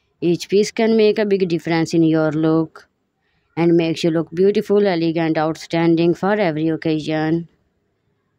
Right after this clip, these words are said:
You can pair up these beautiful boots with dresses, mini dresses, knee-length dresses, skirt, mini skirts, tops, and you will be ready for a party wear or special night.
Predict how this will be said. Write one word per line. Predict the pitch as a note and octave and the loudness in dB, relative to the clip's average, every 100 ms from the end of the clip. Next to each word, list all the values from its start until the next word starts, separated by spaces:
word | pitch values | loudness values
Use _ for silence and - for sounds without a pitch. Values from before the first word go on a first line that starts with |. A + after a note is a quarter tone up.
| _ - | _ -6
You | F#3 | -4
can | G#3 A3+ A3+ | 2 2 2
pair | F#3+ F3 | 0 0
up | E3+ E3 | 0 -2
these | E3+ E3 | -2 -2
beautiful | D#3+ E3+ E3 E3 F3 E3 | -2 -4 -4 -2 -2 0
boots | E3+ E3+ E3+ - | 0 0 0 -2
with | E3+ E3 | -4 -2
dresses, | E3 F3+ F3+ - F#3 F#3 | -2 0 0 0 2 2
mini | F#3 F#3 G3+ | 2 4 2
dresses, | F3 E3+ F3 E3 F3 F3+ | 0 -2 -2 -2 0 2
knee-length | F#3 G3+ G3 F#3 F3+ | 2 2 2 0 -4
dresses, | E3 E3+ E3 - F3 E3+ | -4 -2 -2 0 0 0
skirt, | - - F3+ F3+ E3 | -2 -2 0 0 2
mini | F#3+ G3 F#3 | 0 2 0
skirts, | - D#3+ E3 E3+ - | -2 0 0 0 -4
tops, | F#3+ F3 F3 E3+ - - _ _ _ _ _ _ _ _ _ _ - | -2 0 -2 -4 -14 -20 _ _ _ _ _ _ _ _ _ _ -8
and | D3 D#3+ | -2 0
you | D3+ D#3+ | 0 -2
will | D3+ D#3+ | 0 -2
be | D3+ | -2
ready | E3 F3+ F#3+ G3 | 0 0 2 0
for | G3 G#3 G#3+ | 0 0 -2
a | G#3 | -2
party | E3+ D#3+ D3+ E3 | -2 -4 -4 -4
wear | E3 E3 E3+ E3+ | -2 -2 -2 -4
or | - E3+ | -2 -2
special | D3+ - E3 - E3 | -2 -4 -2 0 -2
night. | D#3+ E3 F#3+ G3 F#3+ G3+ | 0 0 0 0 0 -2